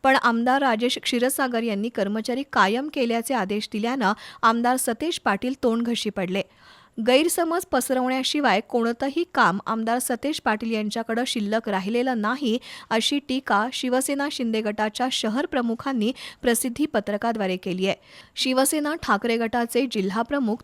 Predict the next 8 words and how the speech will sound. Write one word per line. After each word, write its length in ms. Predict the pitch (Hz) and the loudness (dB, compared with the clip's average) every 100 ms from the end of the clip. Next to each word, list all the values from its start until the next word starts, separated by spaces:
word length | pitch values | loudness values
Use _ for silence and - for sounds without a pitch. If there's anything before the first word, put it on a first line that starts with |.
| - | -2
तोडपाणी 540 | 247 247 311 311 277 320 | 4 6 6 2 2 0
स्पेशालिस्ट 720 | - 247 220 247 254 294 - | -2 0 2 2 2 2 0
असल्याचा 440 | 233 - 220 269 | 0 0 -2 0
आरोपही 500 | - 220 240 277 226 | 0 2 0 -2 0
या 100 | 208 | -2
पत्रात 320 | 226 214 202 196 | -2 -2 -4 -2
करण्यात 360 | 208 190 190 196 | -2 -2 -2 0
आलाय. 160 | 196 | 0